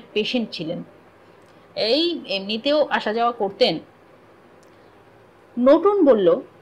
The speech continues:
"তুমি ভেবো না, ভদ্রলোককে ঠিক খুঁজে বার করব। দেখি তোর মুরদ।" নতুন একটু দাঁড়িয়ে থেকে বলল, "আর কিছু করতে হবে?"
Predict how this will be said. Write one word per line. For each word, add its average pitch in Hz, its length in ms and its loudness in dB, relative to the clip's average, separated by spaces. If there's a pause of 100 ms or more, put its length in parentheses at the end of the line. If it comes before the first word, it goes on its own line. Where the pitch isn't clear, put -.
(160)
"তুমি 208 180 -4
ভেবো 202 300 4
না, 208 340 4
ভদ্রলোককে 208 680 -2
ঠিক 240 360 0
খুঁজে 214 200 -4
বার 196 180 0
করব। 160 360 -2 (1120)
দেখি 180 380 4
তোর 285 180 2
মুরদ।" 240 340 -2 (1000)
নতুন 359 320 2
একটু 392 220 -2
দাঁড়িয়ে 220 360 0
থেকে 269 220 -4
বলল, 240 420 0 (460)
"আর 180 200 0
কিছু 226 240 -4
করতে 233 300 -2
হবে?" 220 380 2